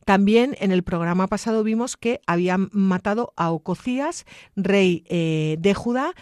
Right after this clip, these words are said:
simplemente por el hecho de ser familia de Jezael y, eh, de, de Jezabel y porque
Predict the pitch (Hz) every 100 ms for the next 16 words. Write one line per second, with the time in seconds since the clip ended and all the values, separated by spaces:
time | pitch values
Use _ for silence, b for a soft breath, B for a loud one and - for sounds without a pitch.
0 | B B - 220 208 214 226 226 277 285
1 | b - 185 175 185 208 - 240 180 -
2 | 202 175 196 208 220 175 151 147 - 208
3 | 240 240 277 349 - B B B 240 269
4 | 294 - 185 175 160 - 196 180 175 175
5 | 180 165 220 - 247 277 302 - 233 269
6 | 320 _ b b - 202 190 240